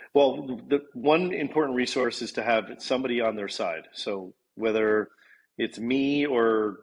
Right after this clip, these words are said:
you know, their cousin, which I would never recommend, but, um, you know, having a good agent on your side, having an agent that's really scouring all the websites and portals to see what's coming up live every day,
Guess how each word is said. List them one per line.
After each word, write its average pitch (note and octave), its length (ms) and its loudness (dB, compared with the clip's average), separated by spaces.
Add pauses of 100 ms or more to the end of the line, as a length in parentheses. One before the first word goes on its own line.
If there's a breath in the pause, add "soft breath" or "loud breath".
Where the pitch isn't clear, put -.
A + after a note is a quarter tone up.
you A#2+ 100 -4
know, G#2 160 -2
their G2 180 -4
cousin, F#2+ 680 0
which F#2 240 -10
I G#2+ 40 -4
would G2 160 -6
never F#2+ 200 -4
recommend, F#2 600 -6
but, F#2 240 -2 (520 loud breath)
um, G#2+ 540 2 (160)
you C#3 80 -2
know, A2+ 120 0
having C3+ 300 2
a C#3 60 -4
good C#3 160 0
agent B2 320 -4
on A2+ 140 -4
your G#2+ 120 -4
side, G2+ 540 -4 (440 soft breath)
having C#3 360 4
an C3 100 -6
agent B2+ 460 -8
that's A2+ 220 -8
really A#2+ 320 -4
scouring A#2 720 -2
all A#2 320 0
the A2 60 -4
websites G#2+ 760 -2
and G#2+ 220 -4 (180)
portals A2 680 0 (380 soft breath)
to A2+ 120 -4
see - 240 -4
what's A#2 220 -2
coming G#2+ 320 -4
up G#2 160 -2 (100)
live G#2+ 480 4
every G#2 280 -2
day, F#2+ 360 -2